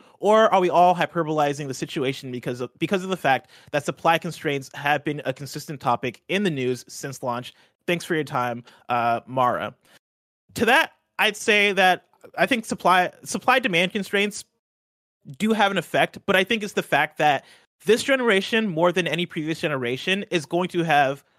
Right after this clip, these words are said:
a long tail in terms of the transition over. I think part of that, for PlayStation specifically, part of that is the fact that you can play PlayStation four games on your P S five, right, which you haven't been able to do,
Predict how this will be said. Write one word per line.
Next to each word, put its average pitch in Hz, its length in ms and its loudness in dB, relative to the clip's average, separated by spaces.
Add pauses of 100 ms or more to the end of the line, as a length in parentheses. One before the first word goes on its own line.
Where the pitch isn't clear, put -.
(180)
a 147 80 0
long 139 380 0
tail 127 380 -4
in 127 120 -10
terms 139 240 -8
of 135 40 -14
the 139 80 -4
transition 123 540 -8
over. 113 400 -2 (340)
I 170 140 4
think 190 300 -2
part 185 220 2
of 208 60 0
that, 220 280 2 (160)
for 190 140 0
PlayStation 208 460 0
specifically, 156 540 -4
part 175 280 0
of 175 60 -2
that 147 240 2 (240)
is 156 120 -4
the 160 80 -2
fact 139 340 0
that 127 280 2 (120)
you 139 100 -8
can 131 120 -12
play 165 260 2
PlayStation 156 440 -4
four 143 180 -2
games 120 340 -6
on 123 120 -4
your 127 120 -4
P 139 160 -8
S 127 120 -6
five, 123 460 0
right, 127 180 0
which 127 140 -4
you 147 60 -4
haven't 143 240 -2
been 131 100 -6
able 123 200 -6
to 113 80 -16
do, 123 360 -6